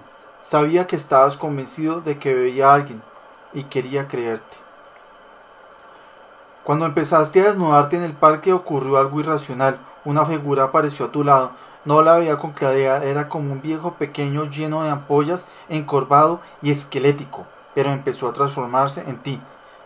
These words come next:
Vi a Spanky. Martin, lo vi con mis propios ojos. Noté que se, noté que se me saltaron las lágrimas,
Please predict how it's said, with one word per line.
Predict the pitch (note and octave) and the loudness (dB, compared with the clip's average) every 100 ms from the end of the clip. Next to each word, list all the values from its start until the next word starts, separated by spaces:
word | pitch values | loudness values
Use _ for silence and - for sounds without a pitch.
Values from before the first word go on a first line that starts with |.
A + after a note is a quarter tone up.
| - | -6
Vi | D3+ | 0
a | D3+ | 0
Spanky. | D3 F3 D#3 - G2 - - - - - - | 6 6 6 -6 -20 -20 -20 -20 -20 -20 -2
Martin, | D3 F#3 - B2+ A2 | 8 8 8 -8 -8
lo | B2+ D#3 | 4 6
vi | E3+ | 6
con | E3 D#3 C#3+ | 0 -2 -2
mis | C#3 | -2
propios | D#3 C#3+ D3+ C#3+ | 2 2 0 -4
ojos. | D3+ B2+ - - - - - - - - - - - - - - - - - - - - | -4 -6 -10 -16 -18 -20 -20 -20 -20 -20 -20 -20 -20 -20 -20 -20 -20 -20 -20 -20 -20 -10
Noté | C#3 E3+ C#3+ F3 | 0 0 2 0
que | F#3+ G3+ | 4 2
se, | G#3+ G3+ - - - - - - - - | 4 0 -2 -20 -20 -20 -20 -20 -20 -4
noté | D3+ D3+ E3+ | -4 0 0
que | G3+ | 0
se | F#3+ G#3 | -2 -4
me | G3 | -4
saltaron | F3+ D3+ C#3+ D3 D3+ E3 | -2 -4 0 0 0 0
las | D3+ C3+ | -2 4
lágrimas, | C3+ C#3 D3+ D#3 - | 2 2 -4 -4 -8